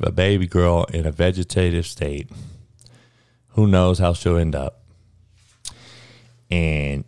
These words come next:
you're going eighty-five fucking miles an hour on the way to the fucking facility. Hit a person at eighty-five miles an hour one second before impact.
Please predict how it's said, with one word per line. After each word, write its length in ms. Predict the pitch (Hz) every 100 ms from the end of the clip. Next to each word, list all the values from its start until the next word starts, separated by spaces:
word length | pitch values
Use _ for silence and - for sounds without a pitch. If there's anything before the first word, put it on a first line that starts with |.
| _
you're 240 | - 92 101
going 240 | 104 90
eighty-five 560 | 65 92 95 95 87 85
fucking 340 | 85 - 85 82
miles 280 | 80 80
an 100 | 80
hour 260 | 78 78 78
on 80 | 78
the 80 | 76
way 160 | 80
to 100 | 78
the 100 | 76 - - -
fucking 320 | 80 - 82
facility. 640 | 76 - - 85 76 71 73 - - _ _ _ _ _ _ _ - _ _
Hit 240 | - 127 120
a 80 |
person 440 | - 104 95 - 87
at 120 | 80
eighty-five 560 | 95 110 113 113 104 98
miles 320 | 92 92 90
an 100 | 90
hour 340 | 87 82 80 - _ _ _ _ _
one 440 | 87 87 98 117 117
second 560 | - - 120 - -
before 340 | 87 - 92 87
impact. 680 | 85 85 71 - _ -